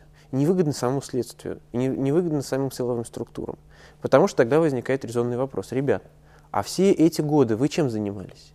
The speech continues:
Почему вы этого не видели? Почему это вот так проходило мимо вас? Почему все эти годы вы такие большие нарушения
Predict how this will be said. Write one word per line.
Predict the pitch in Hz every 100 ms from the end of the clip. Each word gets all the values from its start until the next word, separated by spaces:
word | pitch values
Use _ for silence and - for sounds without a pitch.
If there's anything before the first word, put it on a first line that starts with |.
| _ -
Почему | - 190 214
вы | 151
этого | 143 143 127
не | 127
видели? | 117 104 - - - _ - -
Почему | - - 185 214
это | 185 135
вот | 113 - 135
так | 135 127
проходило | - - 123 131 117
мимо | 117 110 107
вас? | 95 - - - - - - -
Почему | 143 - 208 160
все | - 147
эти | 123 123
годы | 139 254 190
вы | 143
такие | 156 147 - 131
большие | 123 127 127
нарушения | 113 107 117 202 233